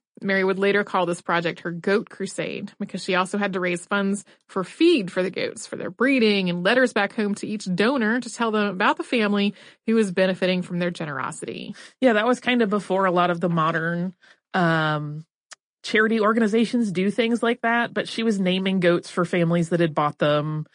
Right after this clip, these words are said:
Speaker 2: and then, you know, would keep these correspondences going of like, "Here's how the family that got your goat is doing," uh, which is pretty interesting. There's a really great story in her autobiography about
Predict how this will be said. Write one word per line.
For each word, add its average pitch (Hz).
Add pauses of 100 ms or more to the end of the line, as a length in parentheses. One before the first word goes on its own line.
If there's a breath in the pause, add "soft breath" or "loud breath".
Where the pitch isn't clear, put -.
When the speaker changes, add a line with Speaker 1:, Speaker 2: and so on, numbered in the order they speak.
(340 loud breath)
Speaker 2:
and 165
then, 151
you 170
know, 151
would 151
keep -
these 170
correspondences 160
going 160
of 156
like, 165
"Here's 269
how 277
the 269
family 277
that 220
got 233
your -
goat 254
is 254
doing," 208 (400 loud breath)
uh, 165
which 175
is -
pretty 185
interesting. 170
There's 220
a 233
really 233
great 180
story 170
in 160
her 165
autobiography 160
about 147